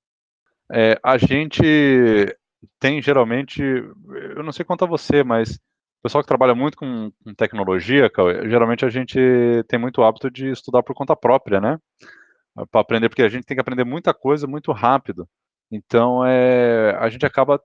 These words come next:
tentando criar certos hábitos, certas formas de estudar. E, então, até pra quem tá ouvindo o podcast, a gente, é, teve uma discussão recente,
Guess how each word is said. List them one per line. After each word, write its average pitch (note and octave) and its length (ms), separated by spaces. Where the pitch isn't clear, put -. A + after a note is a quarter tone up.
tentando - 280
criar C#3 180
certos C3 380
hábitos, G#2 480
certas G#2+ 320
formas G#2+ 360
de A#2 640
estudar. A2 580
E, A2 460
então, A#2 340
até A#2+ 200
pra A2 100
quem A2 100
tá A2 120
ouvindo G2+ 440
o F#2 460
podcast, A#2+ 520
a - 20
gente, G2+ 580
é, G2 140
teve G2+ 160
uma G#2 120
discussão - 380
recente, C3 580